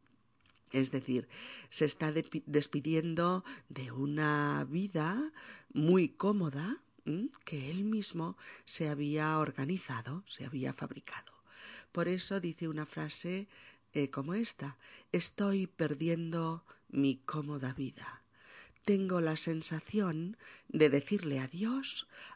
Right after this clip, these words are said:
a una vida muy cómoda". Y cuando el analista le pregunta, "¿Una vida?", Tony piensa que tiene que revisar lo que ha dicho, ¿eh? Revisa sus palabras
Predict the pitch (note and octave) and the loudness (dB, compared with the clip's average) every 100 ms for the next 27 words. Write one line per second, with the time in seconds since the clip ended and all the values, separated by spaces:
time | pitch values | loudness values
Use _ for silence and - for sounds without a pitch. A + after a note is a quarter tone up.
0 | - G3 C4 A#3+ E3+ E3 D3+ D3 C3+ C#3 | 2 4 6 6 2 0 0 2 2 4
1 | D3 C3+ - - A2+ - - - - _ | 4 4 0 -10 -12 -14 -14 -14 -16 _
2 | - - - - - G#3+ B3+ C4 A#3+ B3 | -20 -14 -14 -8 -4 0 2 4 4 4
3 | A3 A3 G#3+ A3 D4 - G3+ F3 F3 F3 | 4 2 0 0 0 0 0 0 0 -2
4 | D#3 D#3 D3+ D3+ C#3+ C#3 - - - - | -2 -2 -2 -2 -2 -4 -8 -20 -20 -20
5 | _ _ D#3 D#3+ D3+ C3+ B2+ C3+ C3+ F#3 | _ _ 4 6 6 6 4 0 0 2
6 | C4+ G4+ - _ _ _ _ _ _ _ | 2 0 -10 _ _ _ _ _ _ _
7 | _ _ - - - _ - A#3+ C4 C4+ | _ _ -20 -20 -20 _ 0 4 6 6
8 | - _ _ _ - C4 C4 B3+ - B3+ | 4 _ _ _ 6 8 10 6 4 2
9 | - F#3 G3+ F#3 G3 F3 D#3 D#3+ D#3 D3+ | 2 0 0 2 0 0 -2 0 0 0
10 | - E3 E3 E3 E3 - - - - D#3+ | 0 2 2 2 -2 -10 -18 -16 0 6
11 | D#3 D3+ D#3 C#3+ C3+ B2 A#2 - A#2+ B2+ | 6 6 4 4 2 -2 -4 -6 -6 -10
12 | _ - D#3 E3 C#3 C#3+ E3 - D3 D#3 | _ -4 -2 2 2 4 2 0 -2 -4
13 | - D3+ D#3+ E3+ F#3 F#3+ | -4 0 2 2 0 -2